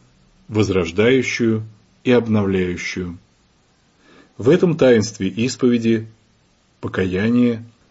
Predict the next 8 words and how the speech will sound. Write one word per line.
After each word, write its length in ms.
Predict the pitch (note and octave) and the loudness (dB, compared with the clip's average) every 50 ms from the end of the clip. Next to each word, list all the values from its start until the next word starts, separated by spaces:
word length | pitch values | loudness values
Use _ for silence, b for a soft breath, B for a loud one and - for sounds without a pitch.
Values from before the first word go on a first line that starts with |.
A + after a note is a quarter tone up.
| _ _ | _ _
через 420 | - - - G2+ G#2 G#2 G2 A2 A2+ - | -6 -2 0 0 0 0 -2 -4 -8 -4
избранного, 880 | C3+ C#3 D#3+ D3+ C3 C3+ C3+ C3 B2+ B2+ B2+ B2 A#2+ A#2+ A#2 A2 A2+ - _ _ _ | -2 0 0 0 2 2 4 6 6 6 6 6 4 4 2 0 -2 -14 _ _ _
назначенного, 1080 | - G#2+ G#2 G2+ F#2 F#2 F#2+ G2+ A2 B2 B2 - - A2+ A2 G#2+ G#2+ G#2+ G#2 G#2 G2 F#2 - _ _ _ _ _ _ - | -4 0 0 0 0 0 0 0 0 0 0 -2 -2 0 0 2 0 0 -2 -4 -6 -10 -14 _ _ _ _ _ _ -4
уполномоченного 920 | B2+ A2 - A#2 G#2+ G#2 G#2 G#2 A#2 C#3 C#3 - - D3 C3+ B2 A2+ G#2 | -2 0 2 2 2 4 4 4 2 2 0 0 -2 0 0 2 2 2
Богом 540 | F#2+ F2+ G2+ B2 C#3 C#3+ C3 C3 B2+ B2 A2 b b b b b b b b | 0 2 2 2 4 4 4 0 0 0 -2 b b b b b b b b
выслушать 760 | - G2 G#2 B2+ D#3+ D#3 - D#3 C#3+ - - C#3 B2+ - - - | -6 0 2 2 2 2 0 -4 -4 -2 -2 -4 -4 -4 -8 -4
исповедь 520 | A#2+ A#2 A#2+ - - - A2 A2 G#2+ G#2+ | -4 -4 -4 -4 -4 -2 -2 -2 -2 -4
человека. 720 | - - A#2 G#2+ G#2 G2 F#2+ F2+ F2 F2 - F2+ F#2 F#2+ | -4 -2 0 2 2 2 0 0 -4 -6 -8 -10 -10 -10